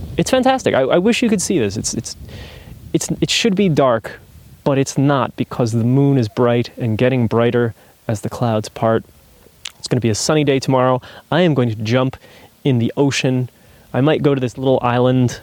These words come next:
next to the island where I can snorkel. Why do we snorkel? I don't know. It's a fascinating world down there. Um, so we wanna see it,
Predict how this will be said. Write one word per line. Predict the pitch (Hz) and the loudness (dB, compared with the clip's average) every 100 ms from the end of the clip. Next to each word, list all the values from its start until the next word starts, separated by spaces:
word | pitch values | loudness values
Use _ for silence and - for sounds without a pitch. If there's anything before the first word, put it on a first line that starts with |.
| - - | -10 -2
next | 139 - | -2 -2
to | 139 | 0
the | 135 | 0
island | 127 127 127 127 - - - - - - | 0 2 2 0 -4 -12 -16 -18 -20 -12
where | - 117 113 | -2 2 4
I | 113 110 | 2 0
can | 113 101 | -4 -8
snorkel. | - 147 135 127 127 123 113 - - - - | -6 0 0 0 0 0 -2 -12 -20 -18 -2
Why | 160 175 | 0 2
do | 165 | 0
we | 160 | -2
snorkel? | - 151 143 143 - - | 0 2 2 0 0 -4
I | - 135 | 0 0
don't | 104 104 | 2 2
know. | 104 - | 0 -2
It's | - | -4
a | |
fascinating | 151 190 156 - 143 131 | -2 -2 -2 -4 0 0
world | 123 123 107 | 2 2 2
down | 110 104 | 2 2
there. | 104 101 95 - - - - - - 110 | 2 2 -2 -10 -20 -20 -20 -20 -8 -2
Um, | 107 104 104 104 - - - _ _ - - - - - | 0 0 0 -2 -6 -20 -20 _ _ -20 -20 -20 -20 -16
so | - 135 | -4 0
we | 127 | 2
wanna | 131 147 | 2 0
see | - - | -2 -4
it, | - | -4